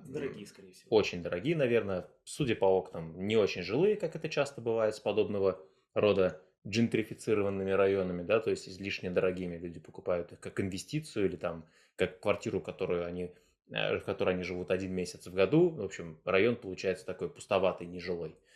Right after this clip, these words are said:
Speaker 2: Тут здесь как бы крутые входы в подъезды, там консьерж, э, ковры и всё остальное, но даже вот с-, с-, а, как бы, э, своих соседей, как бы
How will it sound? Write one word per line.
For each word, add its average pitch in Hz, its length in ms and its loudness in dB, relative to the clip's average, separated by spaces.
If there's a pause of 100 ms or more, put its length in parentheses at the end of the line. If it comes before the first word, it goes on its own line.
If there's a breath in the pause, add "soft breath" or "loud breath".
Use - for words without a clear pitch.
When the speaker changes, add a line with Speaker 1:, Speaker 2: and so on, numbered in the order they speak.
(220 soft breath)
Speaker 2:
Тут 135 80 0
здесь 135 200 4
как 87 160 -6
бы 92 60 -8
крутые 90 580 -4 (240)
входы 90 340 0
в - 80 -18
подъезды, 101 920 0
там 82 720 -8
консьерж, 101 1120 2 (300 soft breath)
э, 92 100 0
ковры 95 420 0 (140)
и 92 40 -4
всё - 220 -8
остальное, 143 540 0
но 123 280 -2 (340 loud breath)
даже 101 240 4
вот 95 200 -2
с-, - 100 -18 (200)
с-, - 260 -20 (300 soft breath)
а, 85 360 -4
как 87 160 -14
бы, 85 100 -4
э, - 560 -6
своих 107 480 2
соседей, 113 840 0
как - 140 -20
бы 85 240 -8